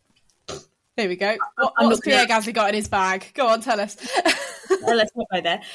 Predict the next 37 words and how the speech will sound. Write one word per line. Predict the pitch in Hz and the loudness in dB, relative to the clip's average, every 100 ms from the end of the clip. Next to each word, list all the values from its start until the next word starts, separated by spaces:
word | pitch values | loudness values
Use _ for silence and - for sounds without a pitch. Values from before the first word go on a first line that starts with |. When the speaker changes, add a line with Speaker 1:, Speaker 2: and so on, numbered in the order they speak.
| - | -6
Speaker 2:
He | 302 359 | 0 2
could | 427 | 2
have | 330 | 0
had | 247 202 220 - - | 0 2 0 -2 0
anything | 247 254 240 233 202 | 0 0 -4 -2 0
in | 196 196 | 0 -2
his | 202 196 | -2 -2
bag, | - 180 160 135 113 - - _ - | -2 -2 0 -2 -4 -8 -20 _ -4
and, | 226 202 202 | -2 0 0
like, | 208 - | 0 0
someone | - 247 240 240 | -2 -2 -4 -4
putting | 240 226 | -6 -6
their, | 233 - - | -10 -12 -2
why | 269 370 | 2 2
would | 381 | 2
you | 311 | 0
put | - | -2
your | - 247 | -4 -2
hand | 262 269 | -2 -2
in | 196 | -4
there? | 180 180 | -4 -4
Like, | 175 - _ _ _ | -4 -6 _ _ _
I | 247 311 | 0 2
don't | 339 247 | 0 -2
understand | 240 233 240 | -4 -2 -2
what | 208 - | -2 -4
someone | 220 202 202 | -4 -4 -6
was | |
trying | 196 208 190 | -6 -4 -4
to | |
achieve, | 180 185 226 156 123 | -4 -4 -4 -4 -4
like, | 165 120 - - _ _ _ _ _ | -4 -4 -6 -14 _ _ _ _ _
by | 202 208 | -2 0
Speaker 1:
No, | 208 | 0
Speaker 2:
doing | 185 | 0
that. | 160 262 | 0 -2
Speaker 1:
and | 240 | -2